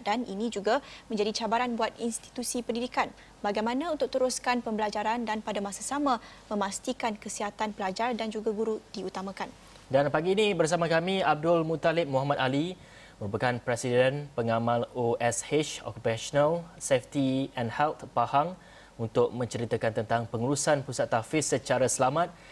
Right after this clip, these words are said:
Speaker 2: dan menyesuaikan diri dengan normal baru pasca P K P. Assalamualaikum, salam sejahtera,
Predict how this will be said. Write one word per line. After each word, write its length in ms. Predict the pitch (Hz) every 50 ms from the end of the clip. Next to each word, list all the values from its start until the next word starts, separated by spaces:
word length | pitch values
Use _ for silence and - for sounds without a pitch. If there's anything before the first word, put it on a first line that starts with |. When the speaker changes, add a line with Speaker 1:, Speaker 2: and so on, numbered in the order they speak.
| - - - -
Speaker 2:
dan 240 | 117 120 123 127 123 120 113
menyesuaikan 560 | 117 123 120 - - 131 120 - 123 117 113
diri 240 | 117 131 143 139 135
dengan 320 | 120 117 117 120 117 113
normal 400 | 107 110 120 135 139 139 135 127
baru 320 | 120 117 120 120 123 120 - -
pasca 480 | - 123 120 - - - - 117 113 113 113
P 80 | - 117
K 160 | - 117 110
P. 160 | 107 113 101 85 - - - - - - -
Assalamualaikum, 720 | - - - 131 139 147 151 147 - 170 170 175 180 180 160
salam 240 | - - 143 143 131
sejahtera, 400 | 143 143 139 156 165 175 196